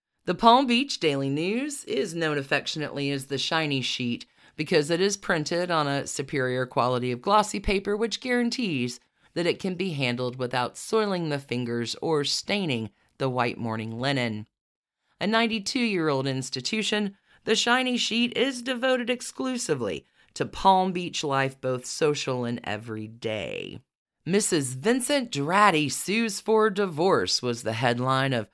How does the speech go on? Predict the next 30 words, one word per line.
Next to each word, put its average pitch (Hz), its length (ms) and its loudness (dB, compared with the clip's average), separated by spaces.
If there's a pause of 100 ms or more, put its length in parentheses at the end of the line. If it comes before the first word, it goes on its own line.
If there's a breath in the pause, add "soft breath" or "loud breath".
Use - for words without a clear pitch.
(240 soft breath)
one 170 240 2
recent 147 480 0
front 135 300 0
page 127 320 0
story 175 460 2
which 156 300 0
recounted 202 580 -2
the 151 80 -2
details 131 640 -2
of 165 140 0
the 220 140 0
latest 170 580 0 (100)
in 170 220 0
Palm 165 380 2
Beach's 151 480 -2
predilection 139 800 0 (280 soft breath)
for 233 320 8
messy, 131 480 0
no-holds-barred 165 1300 0
divorces. 120 840 -6 (500)
Another 147 420 4
read, 135 380 2 (300)
"Foundation 202 680 4
dinner 214 240 2
dance 165 400 0
lives 196 300 0
up 240 240 0
to 220 220 2
its 240 220 0
billing." 139 580 -2